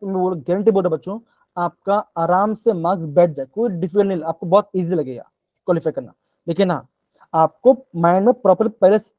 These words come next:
अभी से planning करना है कि मुझे इस chapter में क्या पढ़ना है, अभी से planning करो। जैसे मैंने आपको ये बताया, देखो, जैसे मैंने आपको ये बताया, अगर मैं some basic पढ़ रहा हूँ, सम basic और ऑर्गेनिक केमिस्ट्री पढ़ रहा हूँ बच्चों, तो आपको क्या होना चाहिए बच्चों, आपको मोल कौन सा perfect आना चाहिए।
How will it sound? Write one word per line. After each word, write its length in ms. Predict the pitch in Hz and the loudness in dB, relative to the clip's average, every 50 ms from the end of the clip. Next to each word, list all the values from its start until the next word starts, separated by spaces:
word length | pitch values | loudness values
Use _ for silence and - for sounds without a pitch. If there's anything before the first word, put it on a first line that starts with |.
| _ | _
अभी 160 | - 151 202 220 | 0 2 2 4
से 140 | - 262 | 4 2
planning 460 | 247 - - _ _ - 220 220 214 - | 0 0 -4 _ _ 2 2 2 2 -2
करना 220 | 202 170 151 131 | -4 -6 -6 -10
है 80 | 113 - _ _ _ _ _ _ | -12 -16 _ _ _ _ _ _
कि 80 | - 208 | -6 -4
मुझे 260 | 196 190 196 175 190 | -4 -2 -4 -4 -2
इस 260 | - 202 196 - - | -2 -2 -2 -2 -2
chapter 260 | - 196 190 - - 202 | -2 -2 -2 -2 -4 -4
में 120 | 196 190 | -2 0
क्या 120 | 185 202 | 0 0
पढ़ना 320 | 180 - 185 175 180 175 175 | 2 2 0 -2 -2 -4 -8
है, 80 | 170 - _ | -8 -10 _
अभी 180 | - 160 214 220 | 0 2 2 2
से 80 | 202 247 | 2 2
planning 280 | 240 226 196 185 165 | 2 2 2 2 0
करो। 100 | - 160 | -4 -6
जैसे 180 | 170 170 - 208 | -6 -4 -4 -4
मैंने 140 | 202 202 202 | -2 -2 -2
आपको 200 | 190 - 214 214 | -2 0 0 2
ये 60 | 214 | 2
बताया, 260 | 175 170 - 160 160 | 2 0 -2 -4 -4
देखो, 200 | 160 156 - 147 | -4 -6 -8 -8
जैसे 260 | 151 151 156 - 190 | -10 -10 -10 -10 -8
मैंने 120 | 185 185 190 | -4 -4 -4
आपको 160 | 180 - 208 | -2 -2 -2
ये 40 | 175 | -2
बताया, 280 | 156 - 170 196 247 - _ _ _ _ _ _ - | 0 -2 -2 -4 -4 -8 _ _ _ _ _ _ -6
अगर 220 | 180 175 214 233 | 0 2 2 4
मैं 140 | 233 233 233 | 4 2 0
some 280 | 226 - - 226 214 196 | 0 0 0 0 0 0
basic 320 | 175 190 - - 214 - | -2 -4 -4 -6 -8 0
पढ़ 160 | - 196 175 | 0 0 0
रहा 100 | - 131 | 0 -4
हूँ, 80 | 117 - _ _ | -10 -12 _ _
सम 300 | _ _ - 208 208 196 | _ _ -4 -2 -2 -2
basic 380 | 165 185 175 170 - 190 170 | -2 -4 -4 -4 -4 -4 -4
और 60 | 196 196 | -2 -2
ऑर्गेनिक 320 | 180 170 165 165 190 190 | 0 -2 -2 -2 -2 -4
केमिस्ट्री 200 | 190 180 - 170 - | -4 -6 -6 -4 -4
पढ़ 80 | 175 | -2
रहा 100 | 151 151 | 0 0
हूँ 60 | 156 151 | -2 -4
बच्चों, 280 | 143 - - 165 196 240 _ _ _ _ _ _ _ _ _ | -4 -8 -12 -14 -14 -14 _ _ _ _ _ _ _ _ _
तो 60 | 196 | 2
आपको 220 | 196 185 180 202 | 2 4 2 2
क्या 100 | 180 220 | 2 2
होना 80 | 220 208 | 2 2
चाहिए 140 | 175 214 196 | 0 -2 -2
बच्चों, 240 | 165 - 226 269 277 - _ _ _ _ _ | 0 0 0 0 0 -6 _ _ _ _ _
आपको 340 | - 185 180 - - - 220 | 4 4 4 4 2 2 2
मोल 260 | 190 185 180 196 214 | 2 2 2 2 2
कौन 140 | 190 202 214 | 2 0 0
सा 100 | 180 226 | -2 -2
perfect 540 | - - _ _ - 170 170 - 208 185 - | -4 -6 _ _ -4 -4 -2 -2 -2 0 2
आना 140 | 202 190 185 | 2 0 0
चाहिए। 320 | 180 - 180 175 170 175 | -2 -6 -8 -8 -10 -12